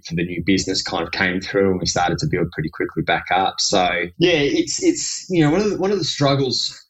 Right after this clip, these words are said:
I think for a lot of people is, you know, anxiety, what is it, one in four?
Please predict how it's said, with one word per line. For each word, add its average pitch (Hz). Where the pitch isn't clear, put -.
I -
think 120
for -
a 117
lot 117
of 120
people 107
is, 113
you 120
know, 107
anxiety, 110
what 104
is 92
it, 95
one 98
in 92
four? 95